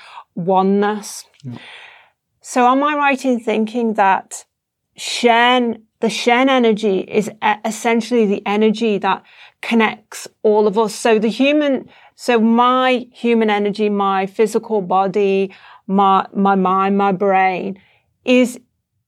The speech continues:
Speaker 1: belongs to me. But the Shen energy is also mine, but it's part of the collective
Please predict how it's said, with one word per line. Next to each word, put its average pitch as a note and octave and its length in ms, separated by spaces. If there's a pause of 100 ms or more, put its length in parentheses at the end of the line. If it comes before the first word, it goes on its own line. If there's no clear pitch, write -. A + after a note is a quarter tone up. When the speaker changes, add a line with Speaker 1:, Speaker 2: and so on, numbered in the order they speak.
(120)
Speaker 1:
belongs G#3+ 460
to G#3 140
me. G#3 540 (280)
But A3 160
the A3+ 100
Shen B3+ 480
energy A3 480
is G#3 200
also B3 560
mine, G3+ 460
but G#3+ 180
it's A3 220
part B3 440
of A3+ 140
the A3 80
collective A3 720